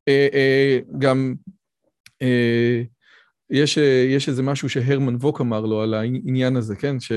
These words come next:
ש-, שהתנ״ך צריך לקרוא מתוך אמונה. אבל כשבן גוריון המציא את חידון התנ״ך כדי לגרום לאהבת התנ״ך, זה ליבוביץ' כתב, הוא הנחה את, את, את כותבי השאלות לא לשאול שאלות מהמקרא,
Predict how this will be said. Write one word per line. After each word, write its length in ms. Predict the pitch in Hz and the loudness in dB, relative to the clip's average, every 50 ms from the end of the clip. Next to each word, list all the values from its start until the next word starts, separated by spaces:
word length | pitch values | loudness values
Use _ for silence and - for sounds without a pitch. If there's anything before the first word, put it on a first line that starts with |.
| 110 110 | -4 -4
ש-, 280 | 120 - - 117 113 107 - _ _ _ _ _ _ _ _ _ _ _ | -4 -4 -2 -2 -2 -2 -4 _ _ _ _ _ _ _ _ _ _ _
שהתנ״ך 800 | - - 143 131 127 - - 143 131 - - 151 139 160 170 - | -4 0 2 2 2 2 0 -2 -2 -2 0 0 2 0 0 -2
צריך 320 | - - 143 147 143 - | -2 -2 -2 0 0 -2
לקרוא 240 | 143 - - 139 147 | -2 -2 0 0 0
מתוך 340 | 143 127 - 151 131 - - - 147 | 0 2 2 0 0 0 -2 0 0
אמונה. 300 | 143 139 139 135 123 104 - _ _ - - - - - | 2 2 2 2 0 0 -2 _ _ -20 -20 -12 -6 -2
אבל 280 | 127 135 131 151 147 135 | 0 2 4 4 2 2
כשבן 340 | - - 151 143 170 214 | 2 2 2 4 4 4
גוריון 320 | 247 262 247 226 220 214 208 | 4 4 4 4 4 4 4
המציא 440 | 185 156 - - - - 220 214 151 | 4 2 0 0 0 2 4 4 4
את 100 | 127 - | 2 0
חידון 300 | - 139 131 143 147 156 | 0 2 2 2 2 2
התנ״ך 480 | 147 - 131 117 117 110 107 110 - - _ | 0 0 -2 0 0 0 -2 -4 -6 -10 _
כדי 400 | - 143 131 131 151 156 156 165 - | -2 0 2 4 4 4 4 2 2
לגרום 680 | - 139 143 143 143 143 143 131 123 120 135 175 202 208 | 2 4 4 6 4 4 2 2 0 0 2 2 2 4
לאהבת 380 | 196 156 131 123 131 143 139 147 | 4 4 2 2 2 0 0 -2
התנ״ך, 520 | 131 - 131 113 110 95 92 87 90 101 - _ _ _ _ _ | -2 -2 0 0 0 0 -2 -2 -4 -10 -14 _ _ _ _ _
זה 200 | - 123 139 160 | -4 0 2 4
ליבוביץ' 520 | 156 156 175 196 196 202 147 131 113 - - | 6 6 6 4 4 2 2 0 0 -2 -4
כתב, 340 | - 131 117 - 104 101 104 147 - _ _ _ _ _ _ _ | -4 -4 -2 0 0 -2 -2 -4 -10 _ _ _ _ _ _ _
הוא 240 | - - 156 175 175 | 2 4 6 6 6
הנחה 460 | 160 151 151 151 - - 214 233 247 | 4 2 0 0 0 2 4 4 4
את, 140 | 233 160 - - - | 4 2 -2 -2 -2
את, 80 | 160 151 - _ _ - - | -2 -2 -2 _ _ 0 0
את 100 | 139 139 | 0 0
כותבי 280 | - 175 123 127 160 | 0 -2 0 2 2
השאלות 540 | 190 202 - - 160 151 151 165 170 - - 202 | 2 2 2 2 2 4 4 4 2 0 -2 0
לא 360 | 233 233 240 262 285 240 247 | 0 2 2 4 4 2 4
לשאול 440 | 240 202 180 - - - 175 180 185 | 4 2 0 0 0 0 2 2 2
שאלות 440 | 170 - 160 151 147 156 165 - - | 2 2 2 2 4 2 2 2 0
מהמקרא, 500 | 160 143 135 135 127 - - 127 123 | 0 0 0 0 -2 -4 -4 -4 -4